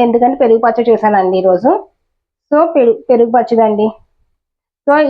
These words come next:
ఇదండి ఈ రోజుకి లంచ్ మెనూ. ఇంకా డిన్నర్కి ఏం తిన్నాం ఇం-, అన్నది నేను మళ్ళీ అప్డేట్ చేస్తాను. So మళ్ళీ మనం డిన్నర్లో కలుద్దాం, ఓకేనా ఫ్రెండ్స్?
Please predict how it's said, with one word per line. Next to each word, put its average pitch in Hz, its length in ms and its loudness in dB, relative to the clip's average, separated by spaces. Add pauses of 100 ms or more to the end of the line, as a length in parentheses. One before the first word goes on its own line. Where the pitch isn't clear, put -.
(100)
ఇదండి 285 340 0
ఈ 277 100 2
రోజుకి 240 480 0
లంచ్ 220 280 0
మెనూ. 220 220 2 (600)
ఇంకా 262 200 0 (100)
డిన్నర్కి 247 480 2
ఏం 247 100 0
తిన్నాం 240 400 2 (580)
ఇం-, 247 180 2
అన్నది 247 280 2
నేను 294 160 2 (100)
మళ్ళీ 240 280 0
అప్డేట్ 226 380 -2
చేస్తాను. 220 400 0 (680)
So 277 200 2
మళ్ళీ 240 180 0
మనం 262 160 0
డిన్నర్లో 226 320 2
కలుద్దాం, 202 440 -2 (100)
ఓకేనా 269 260 0
ఫ్రెండ్స్? 269 380 -2